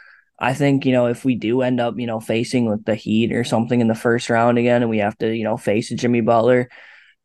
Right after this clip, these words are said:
I would like to see more of a platoon between, you know, him, MarJon, Jay Crowder. Like, I would like to send multiple different bodies at him.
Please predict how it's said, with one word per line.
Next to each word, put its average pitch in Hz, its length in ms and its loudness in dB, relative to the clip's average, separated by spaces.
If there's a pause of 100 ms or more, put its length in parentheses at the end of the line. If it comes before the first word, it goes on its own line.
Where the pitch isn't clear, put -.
(260)
I 127 180 4
would 151 160 6
like 131 180 2
to 135 100 -2
see 127 180 -4
more 123 200 0
of 117 120 -4
a 117 80 -4
platoon 113 640 -2
between, 107 380 -2
you 107 60 -2
know, 110 160 0
him, 123 480 -2
MarJon, 127 800 0
Jay 117 220 -4
Crowder. 117 600 2
Like, 95 200 -2
I 113 100 2
would 127 140 2
like 123 180 0
to 110 60 -10
send 117 320 0
multiple 117 400 0
different 110 260 -2
bodies 107 380 0
at 110 160 0
him. 110 320 -2